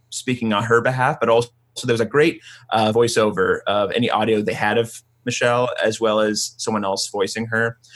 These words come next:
So it felt like her voice was still around. It wasn't like someone speaking for her, which I thought was nice. Uh, but it was a great little binge. I do think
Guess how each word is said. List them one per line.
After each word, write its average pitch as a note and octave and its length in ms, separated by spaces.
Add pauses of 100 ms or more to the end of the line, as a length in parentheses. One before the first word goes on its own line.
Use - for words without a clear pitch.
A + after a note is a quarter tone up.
(140)
So D#3 220
it E3+ 180
felt G3 160
like F#3 160
her C3+ 240
voice A#2+ 300
was A2 120
still G#2 280
around. G2 340
It - 80
wasn't A2 260
like G#2 140
someone G#2+ 220
speaking G#2+ 440
for G2+ 300
her, C3+ 300 (260)
which - 140
I - 20
thought A#2 220
was B2+ 100
nice. B2+ 460 (840)
Uh, A2 420
but A2+ 140
it D3 40
was G#3 100
a G#3 40
great G3+ 260
little F#3+ 140
binge. D#3 540
I C3 240 (160)
do E3+ 160
think D3 640